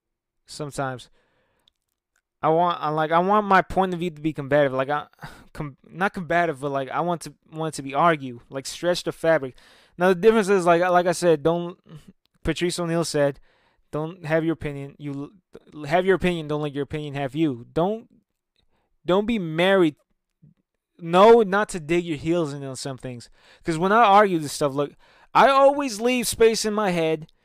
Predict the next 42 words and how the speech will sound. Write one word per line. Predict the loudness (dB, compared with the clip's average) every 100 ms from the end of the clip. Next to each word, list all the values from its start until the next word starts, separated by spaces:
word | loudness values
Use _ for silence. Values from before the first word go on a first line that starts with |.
| _ _ _ -2
in | -2 -2
case | -2 2 4 4 0 -6
I | -4
am | -4 -8 -8 -4
wrong. | -2 0 -2 -4 -10 -20 _ _ _ _ _ _ _ _ _ _ _ _ _
That's | 4 6
what | 8 8
I, | 8
I, | 6 2
like, | 2 4
I |
always | 6 6 4
have | 2 0
to |
tell | 0 -2
myself. | -2 -6 -8 -10 -10 _ _ _ _ _
In | -12 -12
case | -8 -8 -8 -8
I'm | -10 -8
wrong, | -6 -6 -8 -14
I | -10
wanna | -8 -8 -10 -10
have | -10 -8 -8 -10
this | -12 -12
room | -12 -10 -10 -12 -18 _ _ -14
to | -10
admit | -6 -6 -6 -8 -6
that | -6
I'm | -6 -6
wrong. | -8 -8
Because | -8 -6 0
if | 2
I'm | 4 4
wrong, | 4 4 0 -10 _ _ 2
it's, | 2 4
it's | -2 0
damn, | 2 2 0 -6
it, | -12
it's | -12 -14 -10
gonna | -10
be | -10
da-, | -14